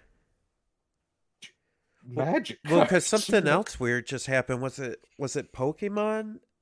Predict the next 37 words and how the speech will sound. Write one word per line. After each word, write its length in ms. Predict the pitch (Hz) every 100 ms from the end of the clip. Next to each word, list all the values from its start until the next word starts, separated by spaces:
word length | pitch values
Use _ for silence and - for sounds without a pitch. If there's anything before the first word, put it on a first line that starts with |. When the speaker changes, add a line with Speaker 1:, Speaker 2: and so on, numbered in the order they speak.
| -
Speaker 2:
That 280 | 139 127 -
there's 260 | 139 139
some 400 | - 202 262 269
Speaker 1:
Oh, 60 | 240
Speaker 2:
facility 600 | 214 180 - 165 - -
Speaker 1:
<laughs> 120 | 403
yeah. 20 |
Speaker 2:
in 180 | 143 123
Texas 640 | - 151 - - 156 -
or 80 | 131
Speaker 1:
Yeah. 500 | 294 302 320 311 262
Speaker 2:
Kentucky 340 | 147 139 131 - - - _ _ -
or 260 | 123 117
somewhere, 520 | 113 160 151 147 127 -
Arkansas, 480 | 135 156 131 147
somewhere, 520 | 131 175 160 127 110 -
and, 400 | 139 131 127 123
uh, 360 | - 139 123 117 - - - _
that, 240 | 139 139
like, 320 | 143 131 123 -
they 160 | 131
print 400 | 131 - 143 123
the, 340 | 135 131 123 117
the 320 | 127 120 120 -
Pokemon 500 | 165 175 120 120 107
cards, 460 | 120 113 117 113 -
and, 520 | 139 131 131 123 117 - -
uh, 240 | 135 127
one 200 | 123 143
of 120 | 147
the, 180 | 131 113 - _
one 180 | 127 139
of 80 | 143
the 80 | 120
guys 420 | 131 131 151 147
from 240 | - 117 110
there 360 | 107 107 107